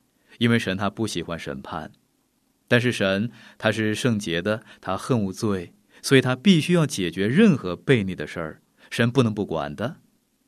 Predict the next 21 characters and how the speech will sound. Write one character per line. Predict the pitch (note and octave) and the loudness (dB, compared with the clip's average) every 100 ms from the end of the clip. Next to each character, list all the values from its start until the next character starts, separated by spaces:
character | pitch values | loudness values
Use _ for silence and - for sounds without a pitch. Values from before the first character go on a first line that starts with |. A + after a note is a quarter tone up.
| _ _ | _ _
但 | F#2+ | -6
是 | F#2+ F2 - - | -2 -4 -6 -14
神 | - C3 | -2 2
他 | C3+ | 4
仍 | A#2+ A2 D#3+ | 4 4 2
旧 | F3+ G3+ B2+ - | 6 6 4 2
爱 | B2 G#2 | -2 -2
罪 | G#2 | -2
人 | F#2+ | -4
的 | E2+ | -4
灵 | D#2+ F2 | -6 -8
魂， | - C2+ D2 C3 - _ | -8 -8 -8 -10 -14 _
希 | - C3+ | -2 2
望 | B2 | 4
能 | A2+ | 2
够 | G#2+ | 0
来 | G2+ | -2
拯 | G#2 F2 F2+ | -2 -6 -6
救 | A2+ F#2+ | -6 -6
他 | - F2 | -8 -10
们。 | F2 F2 | -10 -12